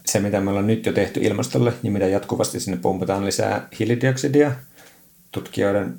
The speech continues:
vuosikymmenten varoituksesta huolimatta, niin sillä on todella ikäviä seurauksia ja ne vaan kasautuu ja kasautuu. Että toki niin kuin maailma, jossa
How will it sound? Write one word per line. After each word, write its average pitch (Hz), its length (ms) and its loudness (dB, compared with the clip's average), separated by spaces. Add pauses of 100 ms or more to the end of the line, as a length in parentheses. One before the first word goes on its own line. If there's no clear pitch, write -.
(120)
vuosikymmenten 110 760 -2 (240)
varoituksesta 107 500 0
huolimatta, 110 600 2 (260)
niin 90 340 -2
sillä 95 280 2
on 92 100 0
todella 92 460 0 (340)
ikäviä 95 500 0 (140)
seurauksia 101 640 -2
ja 101 100 -4
ne 90 200 -2 (200)
vaan 92 180 -2
kasautuu 98 720 -2 (160)
ja 95 100 -4
kasautuu. 123 760 0 (720)
Että 90 200 -2
toki - 260 2
niin 95 180 0
kuin 98 340 -2
maailma, 101 520 0
jossa 101 320 0